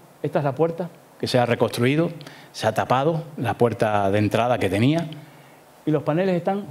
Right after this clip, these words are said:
justo donde termina, donde empieza el vano de la puerta ahí, en esta pared,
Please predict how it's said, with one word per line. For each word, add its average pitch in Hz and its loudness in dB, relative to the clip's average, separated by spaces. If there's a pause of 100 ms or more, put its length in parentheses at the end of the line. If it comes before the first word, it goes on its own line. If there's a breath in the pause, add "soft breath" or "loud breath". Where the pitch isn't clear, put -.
justo 175 0
donde 139 2
termina, 147 4
donde 127 2
empieza 151 4
el 147 4
vano 135 2
de 131 2
la 131 0
puerta 139 -2
ahí, 156 -2 (380)
en 147 -4
esta 139 -4
pared, 101 -6